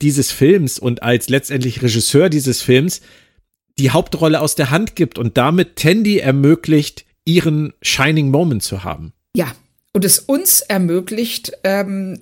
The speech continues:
Speaker 2: eine wirklich schöne Reise mitzumachen.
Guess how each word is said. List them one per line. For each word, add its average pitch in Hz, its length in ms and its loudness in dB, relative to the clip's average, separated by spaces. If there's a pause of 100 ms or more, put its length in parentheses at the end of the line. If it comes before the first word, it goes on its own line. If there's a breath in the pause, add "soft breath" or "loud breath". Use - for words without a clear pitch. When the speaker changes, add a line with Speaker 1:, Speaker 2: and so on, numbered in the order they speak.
Speaker 2:
eine 190 240 -2
wirklich 240 360 -4
schöne 233 640 0 (100)
Reise 180 680 -4 (680)
mitzumachen. 135 800 -2